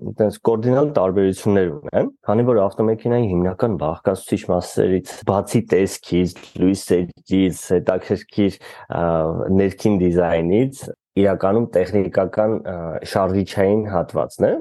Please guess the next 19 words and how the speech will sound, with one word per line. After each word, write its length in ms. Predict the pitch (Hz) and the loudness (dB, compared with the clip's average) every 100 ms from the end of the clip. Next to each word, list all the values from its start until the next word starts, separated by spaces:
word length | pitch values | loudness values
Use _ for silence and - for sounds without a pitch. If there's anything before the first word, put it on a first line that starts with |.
| - | -2
այսինքն, 560 | 104 - 147 151 127 - | -2 -2 0 0 0 -4
օրինակ, 460 | - 104 110 117 - | -2 0 0 -2 -2
մեքենաները 720 | 95 95 123 113 110 110 104 87 - _ - | -2 -2 0 2 4 2 2 0 -6 _ -8
ինչպես 400 | 101 - 123 - | -8 -2 -2 0
ենք, 220 | 85 - | -4 -4
ա, 220 | - 85 80 | -4 -4 -2
գնահատում, 540 | 92 85 80 - 85 | 0 0 -2 -4 -2
ասում 240 | 92 - | -2 0
ենք, 140 | 104 - | 0 2
«Այսքան 420 | 101 - 147 127 | 0 0 0 2
ձյաուժ 460 | 104 104 107 107 101 | 2 2 2 2 2
ունի, 240 | 87 76 - - | 0 -2 -6 -2
այսքան 420 | 95 - - 117 | -2 -2 -2 0
արագություն 640 | 95 98 95 90 - 101 | 2 0 0 -2 -2 0
ունի, 220 | 92 69 69 | 0 -2 -2
հզորությունը, 800 | 95 92 98 101 101 117 110 | 0 2 2 2 0 2 2
ա, 560 | 98 - - - - 92 90 90 80 50 | 2 -2 -14 -14 -4 0 0 2 2 0
ամենալավն 1120 | - 107 95 101 98 92 - 92 95 90 85 | 0 2 2 2 2 0 -2 0 2 0 -2
է»։ 80 | 78 | -6